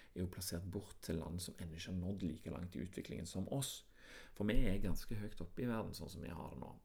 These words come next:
Vi har sendt arbeidsoppgavene vi ikke lenger vil gjøre, som er disse her, som er litt kjedelige, til noen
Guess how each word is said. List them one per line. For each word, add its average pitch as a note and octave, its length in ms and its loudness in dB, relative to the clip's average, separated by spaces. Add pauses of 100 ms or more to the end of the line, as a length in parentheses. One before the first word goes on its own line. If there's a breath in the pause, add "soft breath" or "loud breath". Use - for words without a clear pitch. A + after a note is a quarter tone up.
Vi G#2 100 0
har C3 140 0
sendt A#2+ 440 0
arbeidsoppgavene E2+ 680 -2
vi E2 200 0
ikke - 300 -4
lenger F#2 340 -2 (500 loud breath)
vil E2+ 160 4
gjøre, D3+ 220 6
som F2+ 180 0
er G2+ 160 0
disse E3+ 220 0
her, D#2+ 100 -2
som E2+ 160 -2
er D#2 100 -2
litt F2 140 -4
kjedelige, D#2 460 -2 (1000)
til G2 140 0
noen F2 240 4